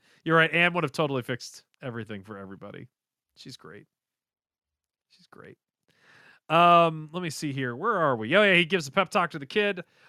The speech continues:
Uh, I don't wanna do too much play-by-play in this early part. Basically, Darby wins the first round.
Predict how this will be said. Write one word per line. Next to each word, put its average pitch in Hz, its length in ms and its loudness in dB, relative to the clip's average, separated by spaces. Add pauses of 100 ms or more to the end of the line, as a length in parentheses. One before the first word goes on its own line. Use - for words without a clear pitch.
(120)
Uh, 185 180 4
I 247 160 6
don't 320 100 6
wanna 269 160 2
do 226 160 -4
too 226 200 -6
much 214 200 -4
play-by-play 214 540 -2
in 190 60 -10
this 165 200 -10
early 175 280 0
part. 190 280 0
Basically, 185 360 0
Darby 165 340 2
wins 151 220 -2
the 131 80 -2
first 120 280 -4
round. 104 300 -10